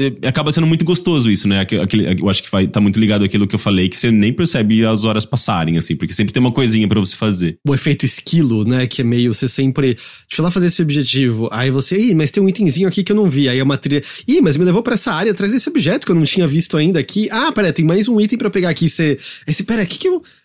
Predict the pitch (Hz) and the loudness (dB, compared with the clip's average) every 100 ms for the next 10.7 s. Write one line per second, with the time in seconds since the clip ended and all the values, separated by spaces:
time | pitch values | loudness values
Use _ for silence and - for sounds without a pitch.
0 | _ 202 269 330 330 240 214 185 320 - | _ -2 0 0 2 4 4 4 2 2
1 | 160 202 226 143 151 151 151 143 156 139 | 2 2 2 2 2 0 0 0 0 0
2 | 143 170 175 151 131 117 139 147 160 139 | 0 2 2 2 0 0 -2 -2 0 2
3 | 156 151 139 143 156 147 131 127 120 208 | 2 2 0 -2 0 0 2 2 0 0
4 | 254 - 302 349 381 302 262 240 202 170 | 0 0 2 2 4 2 2 0 0 0
5 | 147 233 175 160 - 151 - 147 139 131 | 0 2 2 2 0 -2 -2 0 0 0
6 | 120 131 127 127 131 135 120 110 107 110 | 2 2 2 0 -4 -2 0 -2 -4 -4
7 | 104 113 156 113 107 117 - 117 127 - | 0 0 0 -2 -2 -4 -4 -2 -2 -2
8 | 208 165 233 233 220 196 208 196 208 208 | -2 0 0 0 0 2 2 2 0 0
9 | 202 175 196 185 190 170 135 135 165 117 | -2 0 -2 0 0 0 0 0 2 2
10 | 104 131 123 143 131 - 139 | 0 -2 -2 -2 -2 0 -4